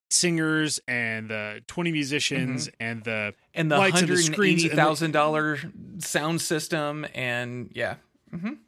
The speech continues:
Speaker 1: Yeah, and then you, you juxtaposition that to the, the fifty people that are meeting in a basement. And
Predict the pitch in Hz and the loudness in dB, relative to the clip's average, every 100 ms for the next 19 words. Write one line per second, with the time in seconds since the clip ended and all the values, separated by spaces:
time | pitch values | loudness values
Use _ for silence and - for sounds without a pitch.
0 | _ - 226 170 - 170 185 185 170 165 | _ 2 4 4 2 4 6 6 2 0
1 | 143 151 151 123 175 175 - 139 139 143 | -6 -8 -4 2 2 2 -2 -4 -2 0
2 | 131 135 127 120 123 - 117 117 110 110 | 2 0 2 0 0 -2 0 -2 -2 -4
3 | 120 - 120 117 - 175 - 139 - 143 | -8 -8 -6 -4 0 0 0 -4 -2 -2
4 | 127 113 107 120 117 113 110 107 110 - | 0 -2 0 0 2 0 0 0 0 -4
5 | 110 113 135 123 113 | -10 -8 -4 -4 -4